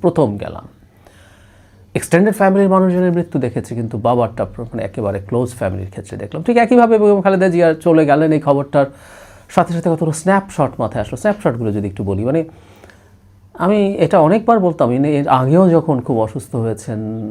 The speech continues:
অনেক জায়গায় বলেছি, মানে, বেগম খালেদা জিয়া রাদার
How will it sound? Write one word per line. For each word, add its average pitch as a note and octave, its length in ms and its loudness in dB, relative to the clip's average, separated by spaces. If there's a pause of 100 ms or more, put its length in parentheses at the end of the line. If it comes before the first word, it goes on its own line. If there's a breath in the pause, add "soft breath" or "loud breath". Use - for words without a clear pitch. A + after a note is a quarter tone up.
(120)
অনেক G3 280 0
জায়গায় F#3+ 280 4
বলেছি, G2 420 -6
মানে, C3+ 240 0 (1200 soft breath)
বেগম G3+ 220 6
খালেদা A#3+ 260 2
জিয়া C#3+ 220 0
রাদার G#2 460 -6